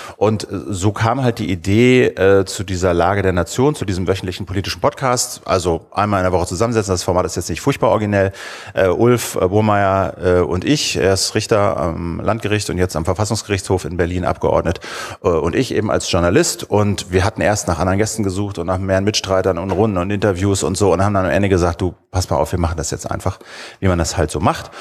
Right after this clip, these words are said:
Und das hat, äh, relativ gut funktioniert und funktioniert auch ziemlich gut. Wir haben jetzt so nach dem Podlove Analytics, Download-Statistiken, so nach vier Wochen irgendwie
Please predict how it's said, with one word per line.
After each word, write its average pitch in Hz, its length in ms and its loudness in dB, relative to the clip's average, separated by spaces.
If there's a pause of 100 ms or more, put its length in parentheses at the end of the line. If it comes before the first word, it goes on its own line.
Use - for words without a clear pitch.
(200)
Und - 80 -4
das 110 160 0
hat, - 300 -2
äh, 110 40 4
relativ 113 680 0
gut 120 160 -2
funktioniert 107 720 0 (840)
und 110 160 -2
funktioniert 107 500 2
auch 135 120 0
ziemlich 139 320 -2
gut. 143 180 0
Wir 101 100 2
haben 101 120 0
jetzt 95 160 -2
so 95 340 4
nach 90 220 -2
dem 85 540 -2 (1500)
Podlove 107 720 2
Analytics, 110 920 2
Download-Statistiken, 107 1900 2
so 104 160 0
nach 95 120 0
vier 104 240 2
Wochen 95 280 -2
irgendwie 85 420 -2